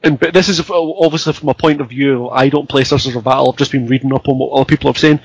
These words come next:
The key mechanic or, or the, the gimmick Sisters of Battle have is Acts of Faith, and they've made Acts of Faith slightly harder, or h-, just harder in general to do, uh, from what they were in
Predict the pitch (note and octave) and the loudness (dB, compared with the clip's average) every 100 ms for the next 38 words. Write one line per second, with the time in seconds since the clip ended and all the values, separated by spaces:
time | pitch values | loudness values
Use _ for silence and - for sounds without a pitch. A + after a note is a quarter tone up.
0 | - D#3+ - - F3+ F#3+ G3+ F3+ - D3+ | -4 -6 -4 -2 2 2 2 2 0 0
1 | D3+ C3+ C3+ C3 B2+ B2+ B2+ B2 B2 B2 | 0 0 -2 0 0 0 0 0 -4 -8
2 | _ B2+ - D3 E3+ - - - - D3 | _ -4 2 4 4 0 -8 -4 -2 0
3 | C#3+ B2 - C3 - B2+ B2+ A#2+ _ _ | 0 2 2 0 -2 -6 -8 -10 _ _
4 | - C3 B2+ - - - C#3+ - - C#3 | -4 -2 -2 -4 -6 -2 -4 -2 -4 -4
5 | - C#3 C3+ - - - C#3 C3+ C3+ C3 | 0 0 -2 -10 -18 -4 -2 0 0 -4
6 | - - D3 D#3 C#3+ C3+ D3+ F3 G#3+ G3+ | -8 -14 0 2 2 0 0 2 4 2
7 | F#3+ - D3+ - D#3 D3+ - - _ _ | 0 -4 -6 -2 0 0 -6 -18 _ _
8 | - - E3+ F3 F3 D#3+ D#3+ D#3 D3+ D3+ | -6 0 2 2 2 0 0 0 0 0
9 | C3 B2+ D3 D3+ D3 - C3+ C#3+ C#3 C3 | 2 2 0 -2 -6 -4 0 2 2 0
10 | B2 C3+ C3+ C3+ - _ - C#3+ A#2+ - | 0 0 0 -2 -6 _ -2 0 -2 -4
11 | - C3 B2+ B2 C#3 C#3 D3 D3+ C3 C3+ | 0 2 0 0 0 2 4 4 4 4
12 | C3 C3 C3 C3 B2+ B2 A#2+ | 4 2 0 0 -2 -6 -10